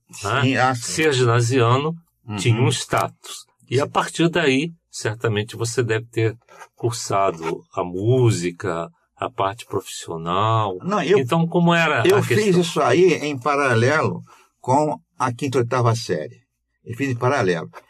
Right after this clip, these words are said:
Speaker 2: Eu fiz teoria e solfejo completo. Eu fiz massoterapia completo. Eu fiz afinação de piano,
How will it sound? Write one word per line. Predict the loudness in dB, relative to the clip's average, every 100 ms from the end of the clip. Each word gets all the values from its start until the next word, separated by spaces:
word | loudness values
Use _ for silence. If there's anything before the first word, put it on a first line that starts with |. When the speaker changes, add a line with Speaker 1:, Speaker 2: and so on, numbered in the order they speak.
| _ -2
Speaker 2:
Eu | 2 2
fiz | 2 0 0 -2 -12 -14 _ _ _ _ _ _ -20 _ _ _ _ _ _
teoria | 0 4 4 2
e |
solfejo | 2 0 2 2 2 -2 -12 _ _ _ _ _ _ _
completo. | -4 -2 0 -2 -4 -20 _ _ _ _ _ _ _ _ _ _ _ _ _ _ -2
Eu | -2
fiz | 0 0 0 -4 _ _ -10
massoterapia | -2 0 0 0 0 -2 -2 -2 0 -2 -8 _ _ _ _ _ _ _
completo. | -4 -2 0 -4 -4 -20 _ _ _ _ _ _ _ _ _ _ _ _ 0
Eu | 2
fiz | 2 0 0 -2 -8 -16 _ _ _ _
afinação | -12 -6 -2 -2 0 -2
de | -2
piano, | -4 -2 -2 -4